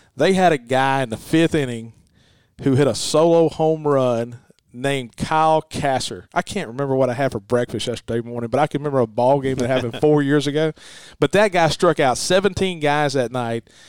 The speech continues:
Speaker 1: and we got back to the hotel, and, and Andy Cannizaro says, "You know, that guy could have been spinning that slider from second base, and we still wouldn't have hit it." And I, that's the thing I remember about that night.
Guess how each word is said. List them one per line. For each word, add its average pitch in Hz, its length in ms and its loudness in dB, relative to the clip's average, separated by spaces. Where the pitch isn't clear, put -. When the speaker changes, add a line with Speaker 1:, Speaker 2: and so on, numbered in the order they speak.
Speaker 1:
and 151 160 -2
we 143 120 2
got 151 340 2
back 147 220 2
to - 60 -12
the 131 80 -2
hotel, 139 460 2
and, 123 160 -8
and 127 320 -8
Andy 156 240 -4
Cannizaro 135 640 0
says, 127 260 0
"You 156 80 -6
know, 147 120 -2
that 143 140 -2
guy 139 180 0
could 143 100 -4
have 131 60 0
been 127 280 -2
spinning 147 340 -4
that 131 140 -4
slider 135 380 0
from - 160 -14
second 135 380 -4
base, 131 240 -2
and 120 100 -12
we 123 60 -8
still 135 240 0
wouldn't 113 280 -6
have 117 100 -8
hit 104 60 -10
it." - 80 -20
And 139 140 -4
I, 151 140 2
that's 170 240 2
the 127 100 -2
thing 131 160 -6
I 127 40 -4
remember 127 260 -4
about 113 220 -4
that 127 200 -2
night. 107 280 -10